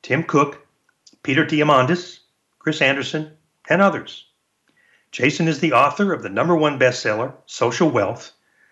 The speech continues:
that's been number one in four business categories on Amazon and sold over forty thousand copies. He has studied and learned hands-on from the top experts in the world,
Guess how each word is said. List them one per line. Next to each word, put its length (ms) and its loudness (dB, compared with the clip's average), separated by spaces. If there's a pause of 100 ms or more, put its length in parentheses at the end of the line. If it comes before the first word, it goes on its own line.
(120)
that's 160 -4
been 220 0
number 220 2
one 280 0
in 100 -6
four 480 2
business 360 -2
categories 540 0
on 120 2
Amazon 580 -2 (500)
and 120 -16
sold 240 4
over 180 0
forty 300 -2
thousand 360 0
copies. 600 -6 (600)
He 80 -6
has 120 -2
studied 400 2
and 120 -2
learned 220 -2
hands-on 600 2
from 480 -20
the 80 -10
top 380 0
experts 460 -2
in 40 0
the 80 4
world, 460 0